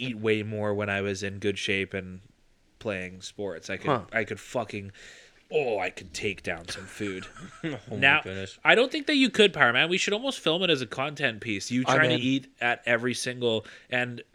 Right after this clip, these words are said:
Speaker 1: Jeffrey and I will eat our lunch and we'll bankroll. We'll pay for
Speaker 2: Yeah.
Speaker 1: you. You're, you're willing to split that with me, hey,
Speaker 3: Yeah,
Speaker 1: Jeff?
Speaker 3: fine, fine.
Speaker 2: Now,
Speaker 1: Yeah.
Speaker 2: you s-, you said you have to get one thing from each place.
Speaker 1: Yes,
Speaker 2: Does it
Speaker 1: so
Speaker 2: matter what that thing is?
Speaker 1: the
Speaker 2: Is it a main?
Speaker 1: criteria was
Speaker 3: I don't
Speaker 1: that
Speaker 3: wanna
Speaker 1: it
Speaker 3: see some fucking waters on this
Speaker 1: the,
Speaker 3: tab.
Speaker 1: the
Speaker 2: No, no, no,
Speaker 1: cri-,
Speaker 2: I'm saying
Speaker 1: the
Speaker 2: something.
Speaker 1: criteria was it had to be an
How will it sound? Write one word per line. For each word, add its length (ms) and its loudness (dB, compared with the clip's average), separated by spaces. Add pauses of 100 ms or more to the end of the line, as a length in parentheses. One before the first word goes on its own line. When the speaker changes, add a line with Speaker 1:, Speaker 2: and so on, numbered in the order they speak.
Speaker 1:
Jeffrey 440 2
and 80 0
I 140 0
will 140 0
eat 160 2
our 120 4
lunch 320 -2
and 100 -6
we'll 240 -2
bankroll. 680 0
We'll 160 -2
pay 240 2
for 100 4
Speaker 2:
Yeah. 120 12
Speaker 1:
you. 360 2 (720)
You're, 400 2
you're 180 0
willing 160 2
to 60 -2
split 240 -4
that 120 -4
with 160 -4
me, 80 -10
hey, 100 -6
Speaker 3:
Yeah, 80 -2
Speaker 1:
Jeff? 180 -2
Speaker 3:
fine, 220 0 (120)
fine. 120 -2
Speaker 2:
Now, 220 6
Speaker 1:
Yeah. 200 0 (100)
Speaker 2:
you 140 2
s-, 120 2
you 320 -4
said 280 4
you 120 2
have 120 2
to 80 -8
get 160 2
one 420 0
thing 480 -2
from 220 -8
each 260 -10
place. 360 -6
Speaker 1:
Yes, 200 12
Speaker 2:
Does 160 6
it 60 4
Speaker 1:
so 160 10
Speaker 2:
matter 120 8
what 320 2
that 200 4
thing 200 0
is? 100 2
Speaker 1:
the 40 12
Speaker 2:
Is 60 8
it 60 6
a 40 8
main? 140 12
Speaker 1:
criteria 500 8
was 240 8
Speaker 3:
I 60 8
don't 60 12
Speaker 1:
that 40 12
Speaker 3:
wanna 80 12
Speaker 1:
it 60 6
Speaker 3:
see 80 -4
some 120 2
fucking 400 6
waters 400 8
on 120 0
this 120 -4
Speaker 1:
the, 100 -4
Speaker 3:
tab. 300 4
Speaker 1:
the 60 6
Speaker 2:
No, 80 10
no, 60 10
no, 60 10
Speaker 1:
cri-, 60 10
Speaker 2:
I'm 140 8
saying 200 0
Speaker 1:
the 40 -6
Speaker 2:
something. 200 6
Speaker 1:
criteria 520 8
was 240 6
it 140 0
had 320 4
to 100 -8
be 240 0
an 160 2